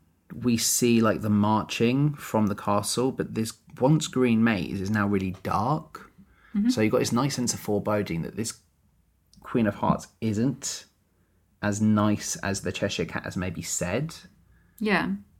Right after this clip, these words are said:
Speaker 1: And you're starting to worry. So that's really, really good and very menacing. But the march also, I thought, became really trippy, just like pink elephants.
Speaker 2: Mm-hmm.
Speaker 1: You got all these different colours,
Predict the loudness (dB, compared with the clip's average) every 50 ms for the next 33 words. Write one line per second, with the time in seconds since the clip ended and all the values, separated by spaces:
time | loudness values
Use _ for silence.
0 | _ _ -2 0 2 2 2 2 0 0 0 0 0 0 0 -2 -2 0 0 2
1 | 2 2 2 2 2 2 0 -2 -4 -8 _ _ _ _ _ _ -20 -20 _ -14
2 | -4 0 2 2 2 2 0 0 0 -2 -2 -2 0 2 2 2 0 0 -4 -4
3 | -4 -2 0 2 2 4 4 4 2 2 0 0 -2 -4 -4 -4 -4 -6 -8 -8
4 | -14 _ _ -20 -20 -20 -20 -20 -20 _ _ _ _ _ _ _ _ _ _ _
5 | _ -6 -2 0 4 6 6 6 6 4 4 2 2 2 4 4 2 2 2 0
6 | -2 -2 -2 0 0 2 2 2 2 0 -2 -4 -4 -4 -4 -2 0 -2 0 -2
7 | -2 -4 -2 -2 -4 -4 -6 -6 -4 -4 -4 -2 -2 -2 -2 -2 -2 -2 -2 -2
8 | -2 -4 -6 -8 -8 -8 -10 -12 _ _ _ -4 -2 0 0 0 0 -4 -8 -12
9 | _ -6 -2 -2 0 0 0 0 0 -2 -2 -4 -4 -6 -6 -6 -6 -10 -6 -4
10 | -2 0 0 0 0 0 -2 -4 -6